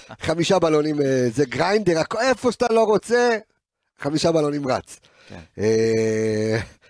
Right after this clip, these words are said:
Speaker 2: גם אתמול קיבלו אותך ב-, ב-, בזה, אתה יודע, הסתובב-, הסתובבנו כאילו לפני המשחק.
Speaker 1: קיבל בלונים?
Speaker 2: אה, זה, זה, ב-, ב-, ואנשים לוחצים לו על הבלונים, זה, זה,
Speaker 1: <laughs>
Speaker 2: תשמע, זה...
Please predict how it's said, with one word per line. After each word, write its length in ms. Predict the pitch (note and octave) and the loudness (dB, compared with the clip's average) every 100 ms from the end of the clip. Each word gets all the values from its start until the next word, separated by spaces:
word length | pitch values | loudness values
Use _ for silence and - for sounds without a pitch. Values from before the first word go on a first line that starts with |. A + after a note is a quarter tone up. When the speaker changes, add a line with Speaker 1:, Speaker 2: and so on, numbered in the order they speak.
| _ _ - | _ _ -14
Speaker 2:
גם 140 | F#2+ | -8
אתמול 240 | B2 E3+ D3+ | -4 -2 -2
קיבלו 340 | A#2+ G2 C3+ | -4 -2 0
אותך 200 | C#3 - B2+ | 0 -4 -6
ב-, 140 | B2 A#2 | -6 -4
ב-, 400 | A#2 A2+ A2+ A2 | -4 -4 -6 -6
בזה, 360 | G#2+ G#2+ G3 G3+ G2 | -6 -6 -4 -6 -8
אתה 120 | E2+ | -8
יודע, 100 | G2 | -8
הסתובב-, 580 | F#2+ - F#2+ A#2+ C3+ A2 | -8 -8 -4 -2 -2 -4
הסתובבנו 460 | - G2 A#2 C3+ | -8 -8 -8 -8
כאילו 220 | - A2+ | -10 -10
לפני 340 | G#2 G2+ - B2+ | -10 -12 -10 -10
המשחק. 460 | A#2 G#2 G2 E2+ _ - | -10 -12 -12 -14 _ -12
Speaker 1:
קיבל 140 | A#2 | -10
בלונים? 420 | A2+ A2 A2+ D3+ E3 | -6 -6 -6 -10 -12
Speaker 2:
אה, 220 | D#2 - D3 | -16 -16 -12
זה, 160 | D3 B2 | -10 -10
זה, 100 | F2 | -14
ב-, 120 | E2 | -14
ב-, 300 | F#2 E2+ F2+ | -14 -12 -12
ואנשים 260 | F2 F#2 A#2+ | -12 -10 -8
לוחצים 320 | G#2 - E3+ | -8 -4 -2
לו 80 | E3 | -2
על 80 | A2+ | -4
הבלונים, 580 | G2 F#2+ G#2+ F3+ C#3+ A2 | -6 -8 -4 -2 -2 -6
זה, 340 | - - G3+ | -14 -6 -4
זה, 240 | - A#2 G#2 G2+ - _ _ - | -2 -4 -4 -8 -10 _ _ -20
Speaker 1:
<laughs> 520 | _ - - _ _ | _ -20 -20 _ _
Speaker 2:
תשמע, 260 | - C3+ G#2 D2 | -6 -4 -6 -10
זה... 300 | F#2 G#2 G#2+ | -8 -6 -4